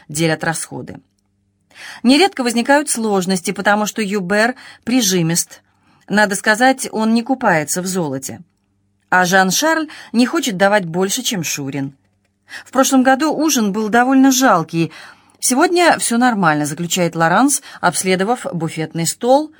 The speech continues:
воздвигнутый посреди салона, которому Марта придала рождественский вид с помощью свечей,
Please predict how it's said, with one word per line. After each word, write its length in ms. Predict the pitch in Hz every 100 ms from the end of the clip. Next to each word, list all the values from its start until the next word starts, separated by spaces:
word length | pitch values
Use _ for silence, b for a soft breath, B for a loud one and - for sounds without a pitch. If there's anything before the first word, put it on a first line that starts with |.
| b b b b
воздвигнутый 680 | 190 226 247 285 262 269 269
посреди 500 | 262 262 254 247 240
салона, 680 | 233 240 233 226 226 220 226 _ _ _ _ _
которому 440 | - 170 170 165 160
Марта 380 | 156 185 220 196
придала 520 | 165 165 160 165 165 B -
рождественский 720 | 170 143 156 - 180 - 262
вид 160 | 320
с 60 | -
помощью 480 | 226 247 254 247 240 B B
свечей, 760 | - 208 - - 170 175